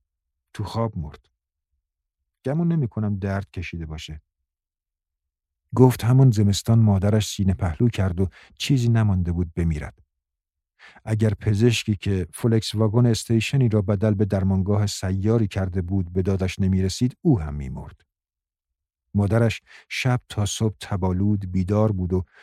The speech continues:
سرفه کنان خلط زنگاری غلیظ تف می‌کرد. صف مراجعه به پزشک دراز بود. همه توی صف می‌لرزیدند، می‌نالیدند، سرفه می‌کردند و بعضیها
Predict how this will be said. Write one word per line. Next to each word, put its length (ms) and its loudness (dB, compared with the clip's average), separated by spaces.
سرفه 380 -4
کنان 380 2
خلط 400 0
زنگاری 640 2
غلیظ 480 -2
تف 260 -12
می‌کرد. 380 -8
صف 360 -2
مراجعه 540 2
به 100 0
پزشک 440 2
دراز 360 2
بود. 240 -14
همه 220 4
توی 260 4
صف 300 -2
می‌لرزیدند، 880 2
می‌نالیدند، 920 2
سرفه 480 2
می‌کردند 680 0
و 100 0
بعضیها 540 2